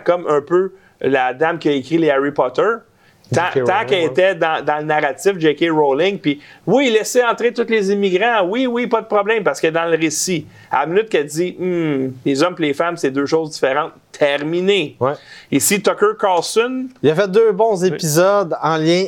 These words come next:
Speaker 2: avec le Rush dix. Donc, le premier, évidemment, euh, très drôle. Il a ressorti la vieille histoire,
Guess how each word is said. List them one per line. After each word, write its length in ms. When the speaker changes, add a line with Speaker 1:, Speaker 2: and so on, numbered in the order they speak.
Speaker 2:
avec 320
le 120
Rush 280
dix. 460
Donc, 200
le 100
premier, 520
évidemment, 640
euh, 260
très 240
drôle. 520
Il 180
a 60
ressorti 640
la 160
vieille 280
histoire, 800